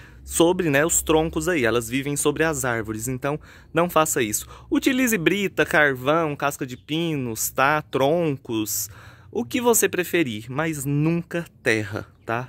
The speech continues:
A areia também não é legal não, viu? Cuidado com isso aí. Outra coisa que você nunca deve fazer é... Orquídea não pode ficar totalmente na sombra. Se você quer cultivar orquídea dentro da sua casa, num apartamento,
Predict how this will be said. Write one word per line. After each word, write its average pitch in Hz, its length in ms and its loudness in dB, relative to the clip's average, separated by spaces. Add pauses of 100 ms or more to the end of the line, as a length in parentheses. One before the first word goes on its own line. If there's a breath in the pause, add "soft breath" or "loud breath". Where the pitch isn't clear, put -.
(120)
A 139 100 0
areia 139 280 2
também 127 280 -4
não 135 100 0
é 135 40 2
legal 156 340 -2
não, 107 200 -6
viu? 110 180 -6
Cuidado 120 400 -4
com - 80 -12
isso - 180 -8
aí. - 120 -10 (580 loud breath)
Outra 226 240 6
coisa 226 200 2
que 196 80 -8
você 202 180 2
nunca 196 180 0
deve 170 220 -2
fazer 151 580 0
é... 131 280 -2 (320 soft breath)
Orquídea 185 600 -4
não 165 220 0
pode 165 360 0
ficar 160 300 -4
totalmente 165 480 -2
na 175 140 -4
sombra. 180 440 -2
Se 139 140 -6
você 151 240 0
quer 190 240 -4
cultivar 160 500 -2
orquídea 147 340 2
dentro 151 340 -2
da 147 100 2
sua 123 220 0
casa, 117 420 -2
num 135 120 0
apartamento, 123 920 -2